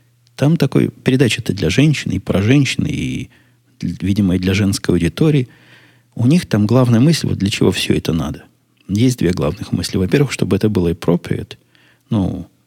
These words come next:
допустимо, вот как в обществе ожидают. Такое странное,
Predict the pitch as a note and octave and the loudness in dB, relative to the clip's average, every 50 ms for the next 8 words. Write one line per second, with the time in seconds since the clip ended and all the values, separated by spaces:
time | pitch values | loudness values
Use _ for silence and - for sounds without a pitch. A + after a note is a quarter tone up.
0 | _ _ _ _ _ _ G2+ G2+ F#2+ - A#2+ A2 - - - - - - E2 F2 | _ _ _ _ _ _ -4 -4 -2 0 -2 -2 -2 -4 -4 -6 -6 -6 -6 -10
1 | - _ _ _ - F#2 - - - - - - G#2+ A2 A2 A2 - - - - | -14 _ _ _ -6 -6 -4 -2 -2 -4 0 2 2 2 2 2 0 -4 -4 -4
2 | - - F2 F2 G2 G#2 F#2 - - - F#2 - - - _ _ _ _ _ _ | -4 -2 -2 -2 -2 -2 -4 -4 -6 -8 -10 -14 -16 -20 _ _ _ _ _ _
3 | _ _ _ _ - B2 - - - - - - - - A2 F#2 E2+ E2 - D#2 | _ _ _ _ -8 -6 -4 -4 -4 -4 -6 -4 -2 -2 -2 0 -2 -2 -4 -6
4 | F#2+ | -10